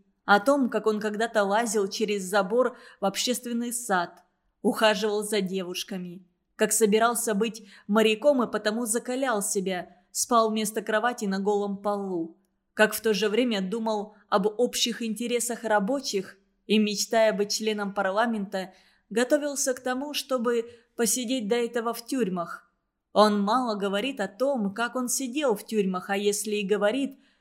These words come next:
то лишь о том, как в тюрьмах приходилось пополнять образование. И вдруг повеет со страниц этой книги таким светлым,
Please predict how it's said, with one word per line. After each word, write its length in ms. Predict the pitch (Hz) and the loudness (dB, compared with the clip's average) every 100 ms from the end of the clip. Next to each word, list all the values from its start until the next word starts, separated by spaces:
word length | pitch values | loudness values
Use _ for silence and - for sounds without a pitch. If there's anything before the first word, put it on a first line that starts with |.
| _ - | _ 0
то 80 | |
лишь 300 | 277 311 294 | 2 4 0
о 80 | 254 | -2
том, 420 | 247 277 269 254 _ _ - | -2 -4 -4 -10 _ _ 0
как 240 | 208 208 | 0 0
в 120 | - | -6
тюрьмах 460 | - 294 277 262 262 | -4 -2 -2 -6 -8
приходилось 840 | 247 233 226 214 233 220 214 - _ _ | -8 -2 0 0 -4 -4 -6 -8 _ _
пополнять 680 | - 277 285 269 226 208 214 - | -2 2 4 4 2 0 -2 -6
образование. 1000 | 233 220 214 220 196 185 165 165 165 190 _ _ _ _ _ _ _ | -4 -2 -2 -2 -4 -4 -6 -12 -16 -18 _ _ _ _ _ _ _
И 100 | 226 | 2
вдруг 320 | 220 339 370 | 4 2 0
повеет 460 | - 262 302 294 285 | -2 -2 -4 -8 -6
со 140 | 277 | -4
страниц 480 | 277 - 247 262 269 | -4 -6 -6 -6 -6
этой 240 | 247 233 233 | -4 -4 -4
книги 680 | 233 240 269 247 240 247 _ _ _ | -6 -4 -4 -4 -6 -8 _ _ _
таким 360 | - 220 226 220 | 0 0 0 -2
светлым, 880 | 208 233 233 285 277 202 190 175 - | -2 -2 0 -2 0 -2 -2 -6 -14